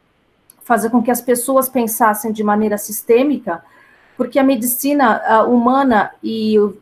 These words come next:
e animal, elas eram muito segmentadas, muito separadas, na verdade, e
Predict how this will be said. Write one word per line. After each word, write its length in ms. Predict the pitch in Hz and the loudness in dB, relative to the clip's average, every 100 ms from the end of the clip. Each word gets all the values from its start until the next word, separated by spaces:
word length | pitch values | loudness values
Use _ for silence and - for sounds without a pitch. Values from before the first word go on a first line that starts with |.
| - | -4
e 240 | 208 208 | -2 0
animal, 440 | 202 214 214 220 226 | 0 2 2 4 2
elas 180 | 226 | 2
eram 200 | 220 220 | 2 2
muito 400 | 214 240 254 - | 2 2 0 -4
segmentadas, 840 | - - 233 226 220 220 226 233 247 | -4 -2 -2 -2 -4 0 0 0 2
muito 200 | 240 240 | 0 0
separadas, 840 | - 294 302 247 202 196 226 262 | -2 -2 2 0 0 -4 -4 -4
na 100 | 233 | -4
verdade, 720 | 202 196 202 190 220 214 302 - - _ - | -4 -6 -4 -2 -2 -4 -10 -10 -20 _ -2
e 360 | 247 262 285 | 2 2 0